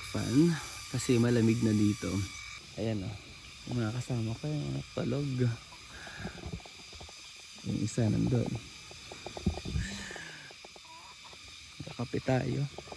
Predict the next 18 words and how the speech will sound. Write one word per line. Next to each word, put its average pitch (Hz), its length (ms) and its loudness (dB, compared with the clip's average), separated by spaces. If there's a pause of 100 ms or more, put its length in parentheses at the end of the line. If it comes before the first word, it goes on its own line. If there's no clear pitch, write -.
(560)
Ito 139 80 4
yung 120 640 8 (160)
ambience 107 480 6
dito 98 160 8
sa - 160 0
umaga. - 560 -2
Ayan, 117 240 2
talagang 110 400 4
probinsyang 110 480 8
probinsya. 95 560 2 (2000)
Ayan. - 140 -4 (2750)
Dalawa 160 240 12
ang 160 80 12
bukal 147 320 12
dito. 113 400 10 (480)
Doon 156 240 12
sa 147 160 10
unahan 139 560 10